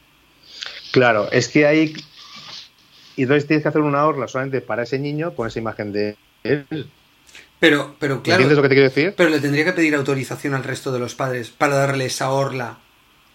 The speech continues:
Speaker 2: al padre que no quiere, ¿o no?
Speaker 1: No, porque si ellos, el resto de padres, ha dado consentimiento para que la imagen esté en la orla, no hay ningún tipo de problema.
Speaker 2: Ujú.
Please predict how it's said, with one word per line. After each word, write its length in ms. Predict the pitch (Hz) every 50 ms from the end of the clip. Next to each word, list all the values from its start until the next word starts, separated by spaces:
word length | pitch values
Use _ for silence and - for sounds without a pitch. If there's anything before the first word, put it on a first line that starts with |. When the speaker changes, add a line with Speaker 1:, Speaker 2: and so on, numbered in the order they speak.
| _ _ _ _
Speaker 2:
al 240 | - 139 139 131 120 -
padre 360 | - 139 135 127 120 127 117
que 100 | - 135
no 160 | 127 131 120
quiere, 240 | - - 180 160 143
¿o 80 | 123 123
no? 180 | 131 123 110 - _ _ _ _ _ _ _ _ _ _
Speaker 1:
No, 420 | - 139 143 151 156 151 151 165 151
porque 300 | 147 135 127 - 135 120
si 200 | - - 123 120
ellos, 300 | 127 127 143 143 135 139
el 120 | 143 123
resto 180 | 113 95 - 143
de 60 | 131
padres, 420 | - 147 160 151 131 110 98 - -
ha 80 | 127 120
dado 120 | 120 123
consentimiento 640 | 120 127 117 127 120 123 127 147 156 147 135 110
para 140 | - 110 104 95
que 60 | 101
la 40 | 101
imagen 280 | 101 104 104 - 113
esté 140 | 110 - 123
en 60 | 120
la 140 | 120 120 123
orla, 420 | 131 139 135 135 135 151 170 196 - _ _ _ _ _ _ _ _ _ _ _ _
no 120 | 127 117 127
hay 60 | 123
ningún 240 | 123 117 113 107 104
tipo 160 | - 110 107
de 40 | 101
problema. 380 | 95 107 101 120 139 135 107 98 - _ _ _ _ _ _ _ _ _ _ _ _ _
Speaker 2:
Ujú. 240 | 135 123 104 107 117